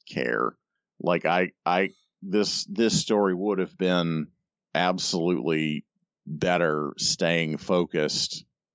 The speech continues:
on those three characters. But, I mean, maybe, maybe, like, <sighs> we talked about the inspiration this had from Preacher,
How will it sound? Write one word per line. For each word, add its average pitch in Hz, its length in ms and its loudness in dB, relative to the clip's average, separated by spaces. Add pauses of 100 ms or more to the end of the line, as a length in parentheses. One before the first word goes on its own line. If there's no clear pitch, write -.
(140)
on 87 320 2
those 82 260 0
three 90 320 0
characters. 73 1080 0 (500)
But, 123 160 0
I 156 80 4
mean, 180 340 2 (100)
maybe, 117 680 2 (560)
maybe, 120 680 4
like, 101 380 -2 (1500)
<sighs> - 80 -16 (1120)
we 127 160 2
talked 135 380 2
about 101 360 2
the 92 160 0
inspiration 90 800 0
this 80 200 0
had 80 420 2
from 78 220 -6
Preacher, 90 640 0